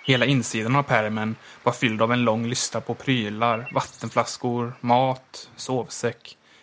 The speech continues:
gasmask, första hjälpen med mera. Och alla uttryck. Bol. Bob. Saft, eller?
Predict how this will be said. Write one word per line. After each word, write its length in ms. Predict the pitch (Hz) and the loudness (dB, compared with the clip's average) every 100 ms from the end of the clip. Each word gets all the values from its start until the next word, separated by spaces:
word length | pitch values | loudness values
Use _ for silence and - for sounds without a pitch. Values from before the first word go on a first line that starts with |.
| _ | _
gasmask, 840 | - 123 113 - 113 110 - - - | 2 4 4 0 -2 -4 -4 -8 -8
första 280 | - - 123 | -6 2 2
hjälpen 440 | 107 107 - 113 | 2 -4 -6 -4
med 100 | 113 | -4
mera. 380 | 104 104 87 104 - _ _ _ _ _ _ _ _ _ _ | -4 -4 -6 -6 -12 _ _ _ _ _ _ _ _ _ _
Och 120 | 131 147 | 0 0
alla 140 | 117 | 0
uttryck. 720 | 139 - - 135 - - - - - - _ _ | -4 -6 -10 -14 -14 -16 -16 -18 -20 -20 _ _
Bol. 400 | 143 143 101 131 - _ _ _ _ _ | 0 0 -4 -8 -12 _ _ _ _ _
Bob. 300 | 139 135 151 - _ _ _ _ _ _ - | -2 -2 -4 -16 _ _ _ _ _ _ -6
Saft, 380 | - 160 - - | -4 -4 -6 -12
eller? 180 | 147 | -10